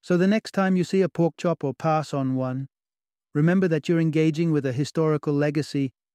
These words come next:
that's as rich and complex as any human saga.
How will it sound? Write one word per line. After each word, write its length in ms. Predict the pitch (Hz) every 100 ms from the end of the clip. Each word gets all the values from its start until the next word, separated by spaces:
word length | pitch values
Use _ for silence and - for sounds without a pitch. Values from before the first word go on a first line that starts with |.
| _ -
that's 220 | 143 -
as 160 | 135
rich 320 | 127 165 - 156
and 140 | 147
complex 560 | - 147 139 147 139 -
as 140 | 127
any 240 | 143 147
human 380 | 139 151 143 139
saga. 480 | 135 147 131 120 113